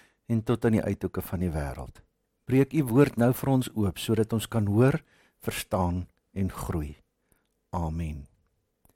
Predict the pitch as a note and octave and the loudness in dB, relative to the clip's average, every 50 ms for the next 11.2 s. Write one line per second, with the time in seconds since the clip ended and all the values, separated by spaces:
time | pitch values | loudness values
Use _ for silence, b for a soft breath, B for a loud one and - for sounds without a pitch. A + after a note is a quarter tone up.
0 | b b b b b b b - D#3+ - - - F#3 F#3+ - - - F#3+ F#3 F3+ | b b b b b b b -6 -6 -2 4 6 6 6 6 2 2 4 4 4
1 | E3+ - D#3+ D3+ - B2+ B2+ - - - C#3+ C#3 C3 - - - - D3+ C#3+ - | 4 4 2 4 4 2 2 2 2 2 2 2 2 2 0 2 2 2 2 2
2 | - - - D#2+ D#2+ - - - - - - G#2+ G#2 - - C3 C3+ C3 - - | -2 -6 -8 -8 -8 -10 -14 -18 -20 -8 -6 -6 -6 -2 2 2 2 2 2 2
3 | E3+ D#3+ E3 - - - C3+ B2 A#2 - - A#2+ A2+ A2 - - - F2+ F2 F#2 | 4 4 4 2 0 0 0 0 0 2 2 2 2 0 -2 -4 -4 -4 -2 0
4 | G2+ A2+ - - A#2 G2+ - A2+ G#2 F2+ C#2+ D#2 C#2+ - - - _ _ _ b | 0 0 2 0 0 0 0 -2 -2 -2 -2 -6 -8 -12 -16 -20 _ _ _ b
5 | b b b b b b b b b b b b b - A2 C3+ E3+ G#3 A3 - | b b b b b b b b b b b b b 4 6 8 8 8 6 6
6 | B3+ A#3+ A#3 A#3 A3 A3 F#3+ - - - - D3+ C#3 - - A#2+ - - C3 A#2 | 4 4 6 6 6 6 4 2 -2 0 0 0 0 4 4 4 4 4 0 -2
7 | - - - A#2+ B2 A#2+ A#2+ A2+ B2+ A#2 A#2 A2+ G#2 A2 G#2+ - - A2+ A2 G#2+ | -2 -2 2 4 4 4 4 4 4 6 6 6 6 4 2 2 0 0 2 2
8 | A2 A2 A2+ A2+ G#2+ G#2 - G#2+ G#2+ A2 A2 G#2+ A2+ - - B2+ B2+ C#3+ - - | 2 4 4 4 4 2 0 0 2 2 4 2 2 0 2 2 2 4 4 4
9 | F3 D#3+ C3+ A#2+ C3 D#3+ - - - A#2 - - - B2+ A#2+ G#2+ A2 A2+ A2+ A2 | 6 6 8 8 8 8 6 6 0 -2 -2 -2 -2 0 2 4 6 6 6 6
10 | G#2 G#2 B B B B B B B B - C3 C3 B2 B2 B2+ B2+ A#2+ G#2+ A2+ | 4 2 B B B B B B B B 4 4 6 6 6 4 4 4 2 2
11 | B2+ B2+ E3+ C#3+ | 4 6 6 4